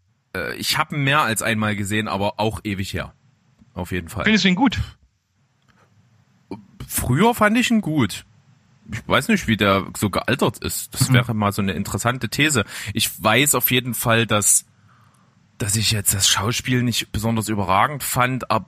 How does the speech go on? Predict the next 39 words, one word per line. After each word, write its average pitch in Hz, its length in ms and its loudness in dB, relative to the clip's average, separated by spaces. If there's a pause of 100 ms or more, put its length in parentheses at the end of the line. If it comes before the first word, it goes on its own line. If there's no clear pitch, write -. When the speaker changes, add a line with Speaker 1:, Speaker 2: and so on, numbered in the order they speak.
Speaker 1:
auf - 180 -6
der - 140 -2
anderen 123 260 2
Seite 113 380 0
war's 101 480 2
halbwegs - 840 -2
authentisch, 104 840 0
weil's 92 260 2
ja 98 160 4
irgendwie 95 300 0
s-, 90 440 -4
biografisch 98 640 0
mit 110 140 -2
ist. - 260 -4 (840)
Ja, 78 340 0 (200)
keine 170 240 4
Ahnung. 156 280 2
Ich - 140 0
glaube, 127 220 4
den 127 100 4
kann 107 160 2
man 123 160 4
sich 113 220 0
immer 120 160 0
noch 101 140 -2
angucken. 117 460 0
Meisterwerk 95 540 2
ist 92 120 -6
es 85 140 -4
wohl 87 140 -4
nicht. 85 240 -8 (580)
Speaker 2:
Hm. 135 260 2 (1300)
Speaker 1:
Würde 90 220 2
ich - 180 0
jetzt 95 220 2
mal 92 160 4
so 101 100 2
behaupten, 90 480 0
so 73 260 -4